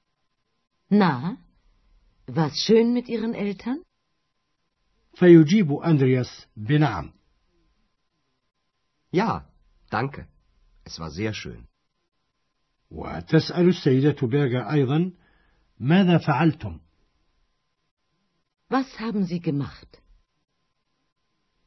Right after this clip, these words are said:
Speaker 2: فيخبرها أندرياس أنه أرى والديه مدينة آخن.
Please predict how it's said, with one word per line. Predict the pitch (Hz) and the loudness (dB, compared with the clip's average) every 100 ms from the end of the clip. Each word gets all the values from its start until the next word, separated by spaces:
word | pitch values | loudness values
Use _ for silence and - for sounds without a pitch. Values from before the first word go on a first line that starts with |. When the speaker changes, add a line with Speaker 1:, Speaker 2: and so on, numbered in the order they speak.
| _ _ _ _ - | _ _ _ _ 0
Speaker 2:
فيخبرها | 160 113 87 101 147 147 131 110 139 | 2 2 -2 0 2 4 2 -2 -2
أندرياس | 143 139 160 - | 0 2 0 0
أنه | 165 156 139 127 131 127 | 2 2 4 2 0 0
أرى | 175 175 143 | 2 4 4
والديه | 123 135 123 113 120 143 120 120 | 2 0 0 -2 -2 -2 -2 -2
مدينة | 110 107 127 107 - | -4 -4 -6 -6 -10
آخن. | 95 143 - 85 | -8 -8 -8 -14